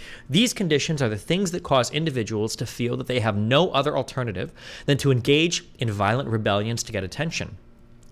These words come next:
And I must say tonight that a riot is the language of the unheard. And what is an American, and what is it that America has failed to hear? It has failed to hear that the plight of the Negro, poor, has worsened over the last twelve or fifteen years. It has failed to hear that the promises of freedom and justice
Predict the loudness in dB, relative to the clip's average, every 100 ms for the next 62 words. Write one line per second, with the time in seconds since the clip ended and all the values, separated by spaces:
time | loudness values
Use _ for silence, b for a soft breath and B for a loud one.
0 | 0 2 4 2 2 2 0 0 -2 -2
1 | -2 -2 -4 B B 2 4 6 4 4
2 | 2 -2 -6 -4 -2 -2 -4 -2 -2 0
3 | 2 2 0 -14 B B -2 4 4 4
4 | 2 0 2 2 2 -4 -6 -2 0 2
5 | 2 0 -4 -4 -6 -4 -2 0 4 4
6 | 2 -6 -4 -4 -4 -6 -4 -2 -2 -6
7 | -16 B B -4 0 2 2 0 0 4
8 | 2 0 -8 -8 0 2 2 -2 -2 -2
9 | -2 -4 -2 4 6 6 2 -2 -2 -2
10 | 2 2 2 0 -2 0 0 2 2 2
11 | -2 -6 -6 -6 -8 -6 -4 2 2 0
12 | -8 -4 -4 2 2 2 -2 0 0 -2
13 | -4 2 2 2 -4 -6 -4 -2 0 -2
14 | 2 2 2 -4 -6